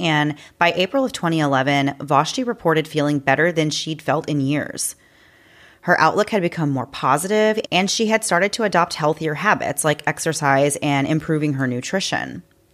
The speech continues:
She also made plans to relocate closer to her sister and workplace, and she frequently talked about her love for her sons and her joy in being a mother.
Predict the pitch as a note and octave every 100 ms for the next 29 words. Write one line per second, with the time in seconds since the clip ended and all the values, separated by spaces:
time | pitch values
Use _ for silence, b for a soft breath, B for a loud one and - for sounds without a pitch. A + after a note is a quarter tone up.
0 | b b b b b b b b - G3
1 | F#3+ C#4 A#3+ F#3+ - C#3+ D#3 - D#3 D3+
2 | C#3+ C#3+ D#3 D3+ - F3+ F3+ A#3 G#3+ D#3
3 | C3+ D3 D#3+ D3+ - F3+ F3+ D3 C#3 F3+
4 | G#3+ - G#2 A1+ - - - _ _ F#3+
5 | F#3 F#3 G#3 G3+ G#3+ A3+ A#3+ A#3+ A#3+ -
6 | E3 - D#3 C3+ F3 D3 C#3 C3+ C#3+ D3
7 | - A3 F#3+ E3+ F3 - E3+ E3+ F#3 D#3+
8 | C#3+ C#3+ D3 D#3+ E3 C#3 C3+ C3+ B2+ D#3
9 | - - -